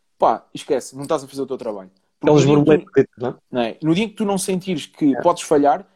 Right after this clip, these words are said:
Speaker 1: é porque não estás minimamente preocupado com o que estás a fazer. E eu continuo a sentir isso aula após aula. Porquê? Porque tenho aquele nível do, "Será que esta malta vai gostar disto? Será que eu trouxe os conteúdos certos?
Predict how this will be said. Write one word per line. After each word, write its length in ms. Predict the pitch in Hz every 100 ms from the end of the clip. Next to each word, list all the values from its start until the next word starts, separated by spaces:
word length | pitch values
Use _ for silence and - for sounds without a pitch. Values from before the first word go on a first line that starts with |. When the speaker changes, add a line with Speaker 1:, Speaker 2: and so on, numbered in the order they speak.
| -
Speaker 1:
é 40 |
porque 240 | 165 180 196
não 60 |
estás 220 | 185 190
minimamente 480 | 175 170 170 165 160
preocupado 420 | 151 151 - 135
com 100 | -
o 20 | 131
que 60 |
estás 200 | - 117
a 60 | 120
fazer. 280 | 120 107 98 _ -
E 80 | 208
eu 80 |
continuo 340 | 240 247 240 240
a 60 |
sentir 320 | 226 233 196 208
isso 200 | 226 -
aula 240 | 208 208 208
após 260 | 208 214
aula. 260 | 208 185 160 _ _
Porquê? 360 | _ - 175 104
Porque 160 | - 147
tenho 160 | 190 185
aquele 200 | 180 170
nível 260 | 190 170
do, 180 | 143 123 _ _
"Será 200 | - 160
que 80 | 160
esta 180 | 165 160
malta 240 | 165 156
vai 120 | 156 147
gostar 260 | - 143
disto? 300 | 139 156 -
Será 220 | - 165
que 80 | 165
eu 40 | 151
trouxe 200 | 160 -
os 60 |
conteúdos 400 | - 151 - 123
certos? 280 | 147 151 113